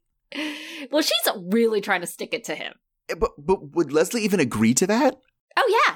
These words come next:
Speaker 1: To mess with him. She for sure would.
Speaker 2: But to mess with him, but at the end of the day, she has to be the one that, like,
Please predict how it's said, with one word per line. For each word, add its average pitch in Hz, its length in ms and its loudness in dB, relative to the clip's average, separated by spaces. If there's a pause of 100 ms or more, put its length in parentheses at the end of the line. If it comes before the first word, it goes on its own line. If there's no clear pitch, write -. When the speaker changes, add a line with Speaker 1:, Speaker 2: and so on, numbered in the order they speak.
Speaker 1:
To 240 100 -4
mess 240 260 4
with 453 180 -4
him. 285 200 -8 (240)
She - 160 -14
for - 140 -2
sure 554 320 2
would. - 120 -4 (240)
Speaker 2:
But 214 260 0
to 214 140 2
mess 214 340 2
with 220 140 2
him, 127 280 4
but 135 280 2
at 156 100 2
the 165 100 2
end 196 140 6
of 165 60 0
the 156 60 4
day, 139 640 4 (100)
she - 240 2
has 156 320 2
to 147 100 -2
be 131 180 2
the 117 120 4
one 113 300 4
that, 104 140 2
like, 104 360 2